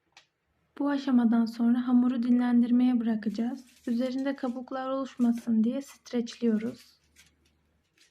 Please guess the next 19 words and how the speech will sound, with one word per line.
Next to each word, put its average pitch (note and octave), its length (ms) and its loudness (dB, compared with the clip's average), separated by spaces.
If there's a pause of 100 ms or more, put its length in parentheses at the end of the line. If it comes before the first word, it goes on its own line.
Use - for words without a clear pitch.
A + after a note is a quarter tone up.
(640)
Hamuru C4 440 -2
bir C4 140 -8
iki B3+ 200 -18
saat B3+ 380 -10
dinlendirirseniz B3 1080 -2
daha B3 240 -4
ince B3 560 0 (200)
ve A#3+ 120 -4
daha B3+ 180 -4
güzel B3 380 -6
açıldığını A#3 600 -2
fark A3+ 380 -8
edeceksiniz. A3+ 840 -4 (1400)
Streçledikten C4+ 840 -6
sonra B3 480 -2
oda C4+ 200 -2
ısısında A#3+ 480 -2
dinlenmeye B3 600 0
bırakabilirsiniz. A#3 1120 -6